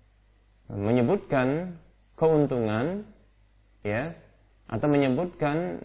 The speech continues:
nilai, e, keuntungan dari barangnya. Dengan demikian akan diketahui harga modalnya.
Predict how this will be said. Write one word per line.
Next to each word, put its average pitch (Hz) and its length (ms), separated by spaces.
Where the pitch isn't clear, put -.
nilai, 156 720
e, 120 140
keuntungan 143 640
dari 147 420
barangnya. 104 640
Dengan 127 240
demikian 175 400
akan 160 240
diketahui 143 480
harga 143 480
modalnya. 95 560